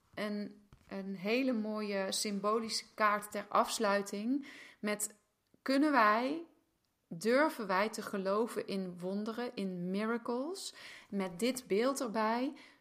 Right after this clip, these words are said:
durven we te geloven dat de mensheid in staat gaat staan om de ander aan te reiken, om te kijken waar we elkaar weer kunnen v-,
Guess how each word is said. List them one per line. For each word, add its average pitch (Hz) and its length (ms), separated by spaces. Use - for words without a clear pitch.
durven 254 600
we 247 100
te 247 120
geloven 196 680
dat 196 180
de 190 80
mensheid 220 680
in 190 140
staat 202 420
gaat 196 240
staan 185 540
om 185 180
de - 100
ander 220 500
aan 214 440
te - 120
reiken, 165 600
om 185 280
te 202 120
kijken 220 640
waar 202 280
we 214 140
elkaar 185 540
weer 180 400
kunnen 185 440
v-, - 240